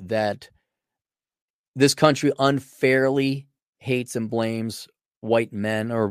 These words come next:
whites and men, but certainly white men, that they understand, they get it.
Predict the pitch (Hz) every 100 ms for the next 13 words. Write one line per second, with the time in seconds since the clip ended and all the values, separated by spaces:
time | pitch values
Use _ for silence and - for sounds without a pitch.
0 | - 117 120 113 113 107 110 110 107 98
1 | 101 - - - 131 120 110 110 107 104
2 | 101 101 101 _ _ _ _ _ _ _
3 | - 127 131 127 127 113 - 120 123 117
4 | 104 104 123